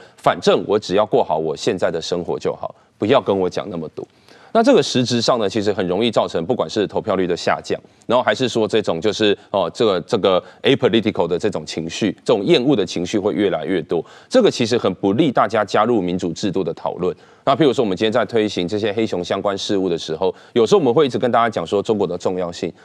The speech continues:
他已经会感受到厌烦。那我觉得这是中国非常重要的一个手法。那说要怎么挡，因为刚刚其实最主要是要问怎么挡，哦，我觉得以 TikTok 来讲，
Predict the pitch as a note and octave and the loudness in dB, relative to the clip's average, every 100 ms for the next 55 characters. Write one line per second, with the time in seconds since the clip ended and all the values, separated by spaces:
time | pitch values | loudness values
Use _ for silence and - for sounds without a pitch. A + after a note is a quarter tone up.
0 | _ D#3 G#2+ B2 B2 D#2 - F2 F2 - | _ -2 0 0 0 0 -2 0 0 -2
1 | A2+ E2+ - - - _ _ - G3 A#2+ | -6 -6 -8 -12 -12 _ _ -2 2 4
2 | G#2+ A2 C3 B2 B2+ A2 A#2 A2 F#2+ A2 | 2 2 0 0 2 2 2 0 0 0
3 | G2+ F2+ E2+ E2 - D2 - C#2 - - | 2 0 0 -2 -2 -4 -4 -6 -6 -20
4 | - F3 F3+ F3 A2+ G2 G2 F#2 C3+ C3+ | 0 2 6 4 4 0 0 2 2 2
5 | C3+ G#2+ B2+ G#2 F2+ A2+ G#2+ A2+ F#2 D#2+ | 2 2 2 0 0 2 2 2 -2 -6
6 | - G1+ F#2 C2+ F#2 G2 A#2+ C#3 A#2+ - | -6 -6 -8 -6 -2 0 2 4 2 -2
7 | - - - - _ _ _ A#2+ A2+ - | -20 -20 -20 -20 _ _ _ -2 -2 2
8 | D3+ D3 - C3 G#2 F2 F2+ F#2+ | 2 2 2 2 2 0 0 -2